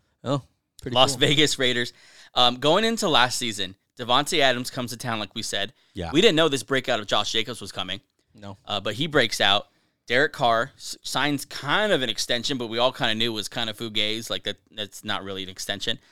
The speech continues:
Speaker 2: Um, and now here we are a year later, and it's all changed.
Speaker 1: Yeah, it's all changed.
Speaker 2: Derek Carr
Speaker 3: Completely.
Speaker 2: is out of town. In comes Jimmy G's foot. Talk about injury <laughs> prone.
Speaker 1: You know, I
Speaker 2: I, okay, we'll get into Jimmy G. Jimmy G's in town,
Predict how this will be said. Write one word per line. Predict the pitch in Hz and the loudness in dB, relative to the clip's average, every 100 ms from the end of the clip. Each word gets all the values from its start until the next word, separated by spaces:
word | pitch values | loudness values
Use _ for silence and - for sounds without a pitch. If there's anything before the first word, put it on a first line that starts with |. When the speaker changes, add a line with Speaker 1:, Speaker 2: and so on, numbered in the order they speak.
| _ _ - | _ _ -10
Speaker 2:
Um, | - 117 117 110 | 0 2 2 0
and | 117 110 | -2 0
now | 117 156 | 2 2
here | 131 147 | 2 2
we | |
are | 143 | 2
a | 113 | 0
year | 123 | -2
later, | 113 113 127 107 | 0 0 -2 -6
and | 101 98 101 - _ _ _ _ _ _ _ | -8 -8 -12 -16 _ _ _ _ _ _ _
it's | - - | -18 -6
all | 92 | -4
changed. | 101 80 76 - - | -4 -8 -10 -16 -16
Speaker 1:
Yeah, | 113 143 156 - | -4 -2 -2 -8
it's | - | -12
all | 104 | -8
changed. | - 113 | -2 0
Speaker 2:
Derek | 127 - | 0 2
Carr | 131 131 131 | 4 6 4
Speaker 3:
Completely. | 131 - 92 85 85 - - | 4 2 -4 -10 -10 -12 -8
Speaker 2:
is | 113 | -2
out | 104 104 | 0 0
of | |
town. | - 104 92 135 | -2 -2 -2 2
In | 151 160 | 2 2
comes | 156 151 156 175 180 - - - - _ _ _ _ | 4 6 6 4 -2 -8 -12 -20 -20 _ _ _ _
Jimmy | - 107 110 | -6 -4 -4
G's | 117 123 - | -4 -6 -6
foot. | 113 90 - _ _ _ _ _ _ _ _ | -6 -6 -8 _ _ _ _ _ _ _ _
Talk | - 120 | -2 0
about | 143 135 | 4 4
injury | 139 131 185 | 4 0 2
<laughs> | |
prone. | - - - - _ _ _ | 2 4 0 -8 _ _ _
Speaker 1:
You | 120 | -6
know, | 113 - | -6 0
I | 120 135 | 4 4
Speaker 2:
I, | - _ _ _ _ - | 2 _ _ _ _ -6
okay, | 104 | -2
we'll | 113 | 0
get | 147 156 | 4 4
into | 143 | 4
Jimmy | 143 131 | 2 2
G. | 127 104 - - | 2 0 -8 -6
Jimmy | 156 165 | 0 0
G's | 143 165 151 | 2 2 0
in | 147 | 4
town, | 156 147 147 | 4 6 2